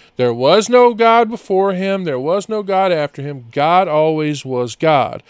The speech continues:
A lot of people will go on and on about Mormons believe in one God, but let's, they, they like, they like to tell me I'm wrong.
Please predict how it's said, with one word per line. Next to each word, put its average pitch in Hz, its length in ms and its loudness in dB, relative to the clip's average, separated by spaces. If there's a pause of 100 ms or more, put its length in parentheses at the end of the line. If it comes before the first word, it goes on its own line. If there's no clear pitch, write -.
(260)
A 123 60 -2
lot 147 320 2
of 233 120 -4
people 233 380 -4
will 139 120 -10
go 120 200 -4
on 214 680 0
and 208 100 -4
on 143 240 -2
about 117 300 -4
Mormons 175 440 -4
believe 175 320 -4
in 170 140 -8
one 175 200 -6
God, 113 340 -2
but 117 160 -10
let's, - 400 -6 (2000)
they, 175 260 2
they 180 220 2
like, 190 220 0
they 180 80 -2
like 240 180 2
to 196 80 -12
tell 208 260 0
me 190 140 -4
I'm 143 220 -4
wrong. 104 320 -10